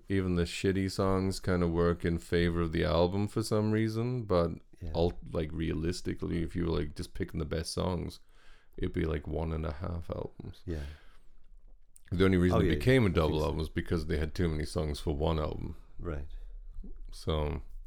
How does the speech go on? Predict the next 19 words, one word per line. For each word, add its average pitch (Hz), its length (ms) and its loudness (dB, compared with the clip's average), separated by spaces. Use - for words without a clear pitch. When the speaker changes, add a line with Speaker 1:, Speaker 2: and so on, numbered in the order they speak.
Speaker 1:
and 95 140 0
that's 92 120 2
probably 135 280 6
the 90 80 2
case 90 240 0
with 95 80 2
almost 87 300 2
every 101 280 2
double 73 300 -4
album. - 220 -12
<laughs> 92 180 -2
Like, 85 140 -2
realistically. 85 1040 0
I, - 60 0
I - 40 4
Speaker 2:
Mm. 98 220 0
Speaker 1:
can't 110 200 2
think 92 160 2
of, 82 140 0